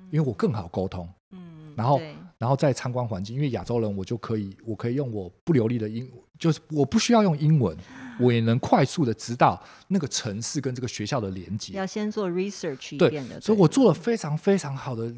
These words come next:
Speaker 1: 人去选那个学校，然后，然后非常开心的就是，就是一个没有条件的给你进入那个学校，然后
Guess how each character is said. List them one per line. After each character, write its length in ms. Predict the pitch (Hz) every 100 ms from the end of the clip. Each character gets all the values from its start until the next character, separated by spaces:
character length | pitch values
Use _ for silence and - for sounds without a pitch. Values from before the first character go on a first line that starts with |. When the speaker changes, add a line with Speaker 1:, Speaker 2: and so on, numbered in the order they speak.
| 120
Speaker 1:
人 180 | 120
去 240 | 139 147 147
选 260 | - - 98
那 80 | 123
个 100 | 107
学 200 | - 98
校， 200 | 123 98
然 120 | 101
后， 120 | 127 - _
然 120 | 123
后 120 | 135 123
非 180 | -
常 160 | 208 139
开 200 | 135 139
心 180 | 131 135
的 80 | 117
就 140 | 117
是， 220 | 107 110 110 _
就 100 | 135
是 160 | 123 127
一 60 |
个 200 | 120 113 -
没 100 | -
有 100 | 226
条 300 | 185 - 95
件 200 | 113 151
的 120 | 113 101
给 240 | - 104
你 160 | 113 101 _ _ -
进 140 | 123
入 120 | 117
那 80 | 107
个 100 | 98
学 180 | - 92
校， 220 | - 82 _ - - _
然 120 | 120
后 140 | 117